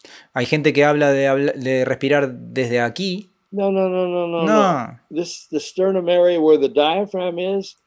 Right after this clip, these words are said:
Speaker 1: Eh, la parte del esternón, ¿no? Donde está el diafragma.
Speaker 2: Leave that alone.
Speaker 1: Déjalo solo.
Speaker 2: Don't you go in there.
Speaker 1: No vayas allí.
Speaker 2: The only way that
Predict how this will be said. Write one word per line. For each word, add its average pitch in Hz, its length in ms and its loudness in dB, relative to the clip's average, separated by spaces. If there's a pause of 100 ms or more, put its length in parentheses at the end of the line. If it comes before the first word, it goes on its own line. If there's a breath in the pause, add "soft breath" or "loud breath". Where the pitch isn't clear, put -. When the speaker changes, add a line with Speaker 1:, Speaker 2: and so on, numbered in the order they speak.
(520)
Speaker 1:
Eh, 123 180 -4
la 127 140 0
parte 175 220 2
del 156 80 4
esternón, 160 580 0
¿no? 175 180 0
Donde 131 180 -2
está 151 140 -2
el 151 80 -4
diafragma. 147 600 -2 (300)
Speaker 2:
Leave 180 420 -2
that 180 260 0
alone. 175 560 -2 (100)
Speaker 1:
Déjalo 208 560 0
solo. 160 640 -2 (520)
Speaker 2:
Don't 180 400 0
you 147 180 -2
go 151 200 -2
in 190 280 -2
there. 113 300 -2 (240)
Speaker 1:
No 190 180 0
vayas 214 340 0
allí. 98 380 -10 (240 soft breath)
Speaker 2:
The 147 100 6
only 208 220 6
way 185 200 4
that 160 140 -4